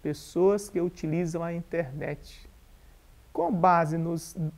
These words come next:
nos dados apresentados no mapa ao lado e em seus conhecimentos sobre a divisão regional do Brasil, realizada pelo I B G E,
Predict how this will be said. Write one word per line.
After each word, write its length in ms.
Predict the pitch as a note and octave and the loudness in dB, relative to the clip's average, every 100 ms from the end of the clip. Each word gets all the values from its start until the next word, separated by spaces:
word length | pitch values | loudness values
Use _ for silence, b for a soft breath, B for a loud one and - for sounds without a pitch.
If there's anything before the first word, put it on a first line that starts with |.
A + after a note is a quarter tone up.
| - | -8
nos 220 | F#3 G3 D#3 | -4 -2 2
dados 360 | D#3+ D#3 D3 | 2 2 0
apresentados 600 | D#3+ E3+ D#3 D#3+ D3+ D3+ | -2 -2 -2 -2 0 0
no 100 | E3 | -2
mapa 380 | F3+ D#3 D#3 - | 0 0 0 0
ao 140 | F#3+ F#3 | 0 2
lado 520 | E3 D#3+ E3+ A#3 D#4+ B B - | 4 4 2 -2 -6 B B -2
e 80 | F3 | 0
em 80 | F3 | 0
seus 300 | - F3 - | 0 -2 0
conhecimentos 680 | F3 F3 - F#3+ E3+ F3 | -2 -2 -2 -2 -2 -2
sobre 240 | - F3+ F3+ | -4 -2 0
a 20 | |
divisão 440 | F3+ F3 E3 F3 | 0 0 0 0
regional 480 | D3 E3 F3 E3+ E3 | 0 -2 0 0 0
do 80 | F3 | 0
Brasil, 500 | G#3 A3+ D3+ F#3 A3 | 0 -2 0 0 0
realizada 640 | F3 E3+ E3 D#3 E3+ D#3 | 0 2 2 0 0 0
pelo 200 | D#3 F3 | 0 -2
I 60 | F3+ | 2
B 180 | F#3 G3+ | 2 2
G 100 | G3 | 2
E, 200 | F#3 | 2